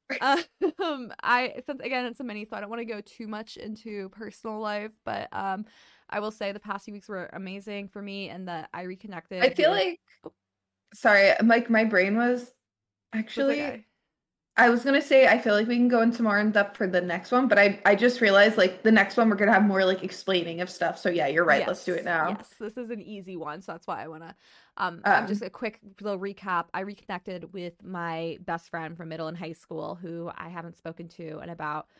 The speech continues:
Speaker 2: well, I, I chatted with her briefly a few years ago, but I haven't spoken, actually talked to her in about six years. Um, and I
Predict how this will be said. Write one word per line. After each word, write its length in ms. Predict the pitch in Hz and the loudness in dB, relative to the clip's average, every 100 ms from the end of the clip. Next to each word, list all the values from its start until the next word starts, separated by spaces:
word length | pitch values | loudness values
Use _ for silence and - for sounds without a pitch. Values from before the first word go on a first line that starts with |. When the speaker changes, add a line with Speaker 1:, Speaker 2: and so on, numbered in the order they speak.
| _ - | _ -4
Speaker 2:
well, 100 | 254 | -4
I, 120 | 240 | -2
I 100 | 233 | -6
chatted 340 | 220 226 220 | -8 -6 -6
with 80 | 220 | -6
her 180 | 214 175 | -8 -10
briefly 560 | 170 160 - 165 160 147 | -12 -16 -12 -12 -12 -16
a 20 | - | -18
few 120 | 156 | -16
years 160 | 156 | -16
ago, 100 | 170 160 | -16 -12
but 80 | |
I 40 | 160 | -10
haven't 180 | 196 185 | -10 -12
spoken, 300 | - 170 - | -14 -16 -8
actually 380 | 170 - 165 160 _ _ _ _ | -8 -6 -12 -16 _ _ _ _
talked 340 | _ 170 175 - | _ -10 -10 -12
to 100 | 262 | -10
her 300 | 269 277 294 _ _ _ - | -8 -8 -10 _ _ _ -10
in 80 | |
about 340 | 247 240 240 - | -4 -2 -2 -6
six 280 | - 254 - | -16 -18 -14
years. 380 | 269 269 277 254 - | -12 -10 -10 -12 -8
Um, 280 | 180 170 | -6 -6
and 140 | - 165 | -10 -14
I 140 | 165 | -14